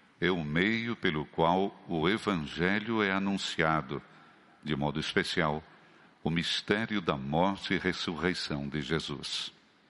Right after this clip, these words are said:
Com efeito, é este primeiro e fundamental anúncio, o querigma, que ocupa o centro da atividade de evangelização da Igreja e que contém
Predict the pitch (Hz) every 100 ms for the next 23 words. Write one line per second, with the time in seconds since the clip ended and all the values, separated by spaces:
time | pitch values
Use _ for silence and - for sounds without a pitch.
0 | _ _ _ - - - _ 120 131 104
1 | 113 131 147 156 139 - - - _ _
2 | _ - 104 - - 151 147 - - 98
3 | - 82 71 82 107 120 110 - 101 95
4 | 85 82 69 87 92 95 80 95 80 -
5 | - - - - _ - 98 - 92 82
6 | 101 76 78 73 - - - - _ _
7 | _ - 113 95 - 139 - 107 - -
8 | 110 127 135 143 127 98 98 - 95 82
9 | 78 82 95 95 76 80 101 90 98 78
10 | 90 87 71 73 - - 101 113 110 78
11 | 85 90 78 - 69 - - - - -
12 | - - - 76 82 87 76 80 90 92